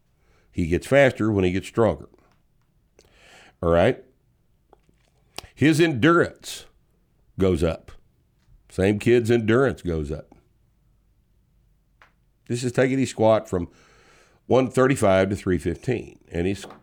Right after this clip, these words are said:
and his deadlift from one eighty-five to three sixty-five. His endurance goes up because each submaximal rep becomes less hard,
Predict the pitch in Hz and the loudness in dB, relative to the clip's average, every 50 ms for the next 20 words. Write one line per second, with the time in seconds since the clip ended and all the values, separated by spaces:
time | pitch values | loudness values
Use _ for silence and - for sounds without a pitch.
0 | - - 92 87 87 80 85 87 98 101 107 90 87 85 87 98 101 - 95 92 | -12 -6 -6 -4 -4 -6 -4 0 0 0 0 0 0 -2 -2 -2 -2 -4 -4 -4
1 | 92 90 87 85 82 87 107 120 113 87 85 87 85 92 101 107 98 - 90 90 | 0 0 0 0 2 0 0 0 0 -2 -2 -2 -2 -2 -2 -4 -6 -6 -4 -4
2 | 87 - 131 135 - - 78 73 - - - - - _ _ _ _ _ _ _ | -4 -4 -6 -6 -6 -10 -16 -14 -14 -16 -16 -18 -20 _ _ _ _ _ _ _
3 | _ _ _ _ - - - _ _ - 120 117 101 113 107 101 139 165 175 175 | _ _ _ _ -20 -20 -20 _ _ 0 0 2 4 2 2 4 4 4 4 4
4 | 170 - 110 104 95 82 92 95 - - - 98 90 - - 139 143 127 110 101 | 4 2 0 2 2 2 2 2 0 -2 -6 -10 -8 -2 0 2 4 4 4 2
5 | 101 - - _ _ _ _ _ _ _ _ _ _ _ _ - 135 165 180 175 | 0 -4 -8 _ _ _ _ _ _ _ _ _ _ _ _ -2 -2 -2 0 -2
6 | - - - - _ - - 151 151 151 139 113 123 123 123 120 - - 104 98 | -6 -10 -12 -14 _ -4 0 2 4 4 4 4 4 4 4 2 2 0 0 0
7 | 90 85 98 127 131 113 95 90 87 - _ _ _ _ _ _ _ _ _ _ | 0 0 0 2 2 2 2 0 -4 -8 _ _ _ _ _ _ _ _ _ _
8 | _ _ - - - - 95 92 117 113 98 80 101 107 104 92 - - - - | _ _ -20 -20 -16 -12 -6 -2 0 0 0 2 2 2 2 2 0 -4 0 2
9 | 131 120 98 85 82 85 87 98 92 - | 2 4 4 2 0 -2 -4 -4 -6 -10